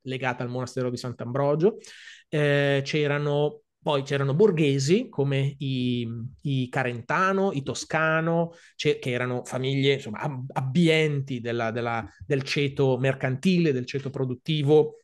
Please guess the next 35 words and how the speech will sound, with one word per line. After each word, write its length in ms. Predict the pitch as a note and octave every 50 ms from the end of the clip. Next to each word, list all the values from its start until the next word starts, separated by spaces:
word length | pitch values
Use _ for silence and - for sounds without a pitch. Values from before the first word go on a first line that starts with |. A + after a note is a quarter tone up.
| _ _ _
di 140 | D3+ C3
quello 220 | C3+ - C#3+ C#3 D3
che 80 | -
si 100 | C#3+ -
era 120 | C#3+ C3 C3+
arricchito 460 | C3+ C#3 C#3 C3+ - D3 C#3 C#3 B2
molto 600 | B2 C3 D#3+ F#3 F3 E3 C#3+ B2+ - - C3 B2
nel 180 | A#2+ A#2 A2 -
corso 380 | - C3 A#2+ A#2 A2 - -
del 160 | A#2 A#2 A2+
milleduecento 800 | A#2+ A#2+ A#2 A2+ A2 A2 A2+ A2+ - - C3 A2+ G#2+ G#2+ G#2 A2
e 80 | B2 B2+
che 300 | B2 - C3 B2 - _ _
in 140 | _ D3 C3+
certi 300 | C3+ - D3 C3+ - B2+
casi 240 | - C3+ D3 D3 F3
rivaleggiava 600 | C#3+ C3+ B2+ C3 B2 B2 B2 B2+ B2 C3 C3+ C3
con, 300 | C3+ C3 A#2+ A#2+ A2+ A2
con 140 | G#2+ - A#2+
la 80 | A2+ A2
nobiltà, 560 | A2+ A2+ A2+ G2+ G2 - F3+ F#3 E3+ - -
talvolta 420 | _ A2 A2 G#2 B2 D3+ D3+ - B2+
erano 180 | A2+ G#2+ G#2+
più 160 | - - A#3
ricchi. 500 | A#3+ G3+ E3+ C3+ - _ - B2 G#2+ - - - - - - - - - - - - - _
E 120 | - C#4+
poi 220 | F#3 - G#3 B3+ D#4
c'erano 640 | - - F3 D3+ D3 D3 D3 E3 G3 - - - _ _ _ _ _ _ _ _
poveracci, 840 | _ E3+ D#3 F3 C4+ - - - - - - - - - - - -
cioè 160 | - - -
persone 400 | - - A3 - - D3+ D3+ G#3
senza 320 | A3 - F#3 F#3 F3+ -
il 120 | A3 G#3 G#3
cognome. 600 | - B3 A3+ E3 B2 G#2 G2 D#3+ F#3+ G3 - - _
C'era 480 | - E3+ D#3 D#3 F3+ G#3 - - _